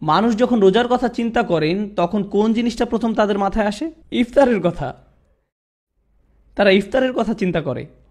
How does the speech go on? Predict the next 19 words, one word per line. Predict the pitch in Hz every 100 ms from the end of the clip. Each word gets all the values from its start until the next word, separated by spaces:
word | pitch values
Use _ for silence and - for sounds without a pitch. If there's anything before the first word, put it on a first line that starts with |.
| _ 156
রোজা | 151 165 220
হচ্ছে | 233 233 - 254
বাস্তব | 175 143 - - 226 175
জীবন | 202 226
মোকাবেলা | 202 196 202 208
করার | 202 190 190
জন্য | 196 226
আপনার | 190 - 180 175
প্রশিক্ষণ। | - 175 175 185 - 135 113 - _ _ _ _ _ _
যখন | 175 175 190
প্রশিক্ষণ | 190 175 240 226 - 233
চলে, | 190 151 180 -
সেটা | - 247 269
অনেক | 254 -
সহজ | 220 208 226 175
থাকে, | - 156 113 - - - - - -
যেমন | 165 185 185
নিয়ন্ত্রিত | 180 208 202 208 175
আগুন, | 151 143 123